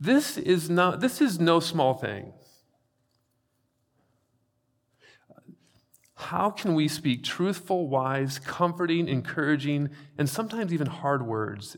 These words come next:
in our relationships? Uh, listen to Proverbs twenty-seven six. It says this,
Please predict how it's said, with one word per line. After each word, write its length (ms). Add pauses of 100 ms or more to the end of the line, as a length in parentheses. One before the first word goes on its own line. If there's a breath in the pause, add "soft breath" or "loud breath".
(100)
in 100
our 480
relationships? 920 (340 soft breath)
Uh, 100 (2000 loud breath)
listen 300
to 100
Proverbs 460
twenty-seven 580
six. 480
It 80
says 240
this, 480